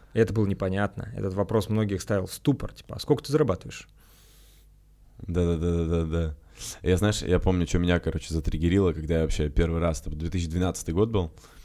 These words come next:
Speaker 2: э, я лежал вечером, типа, два или три часа ночи, я лежу на диване дома, и я смотрю выступление,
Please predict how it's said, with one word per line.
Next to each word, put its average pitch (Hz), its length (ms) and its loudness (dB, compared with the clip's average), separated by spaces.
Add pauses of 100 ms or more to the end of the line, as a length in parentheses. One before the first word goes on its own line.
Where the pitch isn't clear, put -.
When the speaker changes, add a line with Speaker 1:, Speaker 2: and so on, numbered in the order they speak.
(300)
Speaker 2:
э, 82 380 -4
я 87 140 2
лежал 87 280 4
вечером, 85 360 0
типа, - 200 -6
два 85 340 0
или 78 100 -2
три 78 180 -4
часа - 240 -4
ночи, 80 360 -4
я 78 120 -4
лежу 82 220 -2
на 82 100 -2
диване 80 400 0
дома, 80 460 0 (540)
и 87 120 2
я 90 140 6
смотрю 95 340 2
выступление, 98 760 4